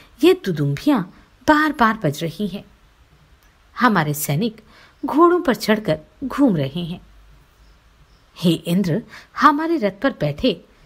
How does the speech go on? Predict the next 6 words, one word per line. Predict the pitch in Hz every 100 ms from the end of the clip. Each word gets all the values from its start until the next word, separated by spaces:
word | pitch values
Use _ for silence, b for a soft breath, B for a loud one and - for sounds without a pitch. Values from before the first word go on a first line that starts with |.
| _
सैनिक | - - 202 180 247 - - _ _ _ _ _ _ _ 269
जय | 254 294
पावे। | - 139 - - _ _ _ _ _ _ - _ _ _ _ _ _ 147 _ _ _ _ _ _ - - _ _ - _ _
सूक्त | - - 233 - - - _ _ _ _ _ _ -
अड़तालीस। | 226 - 151 139 - - - - _ _ _ _ _ _ _ _ _ _ _ _ _ -
देवता | 208 214 151 - 135